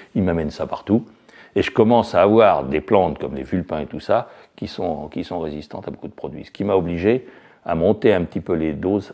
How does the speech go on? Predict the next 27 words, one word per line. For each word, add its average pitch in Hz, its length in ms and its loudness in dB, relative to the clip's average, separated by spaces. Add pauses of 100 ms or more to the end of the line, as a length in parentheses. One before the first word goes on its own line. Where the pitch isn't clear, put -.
à 87 60 4
l'automne 90 500 -4 (120)
des 85 140 -8
produits 82 300 -10
que 80 100 -14
je - 140 -16
mettais. - 280 -18 (360)
Mais 87 320 -2 (340)
jamais 82 320 -2
au 73 80 -2
printemps. - 360 -14 (320)
Je - 100 -10
ne 76 100 -8
mets - 120 -10
jamais 82 200 -14
rien 80 160 -14
au - 80 -16
printemps. - 360 -20 (400)
Voilà. - 180 -18 (160)
Autrement, 104 340 -4
je - 60 -8
change 90 240 -10 (120)
tout - 100 -14
de - 40 -20
suite - 220 -16
la 85 60 -12
rotation. - 360 -16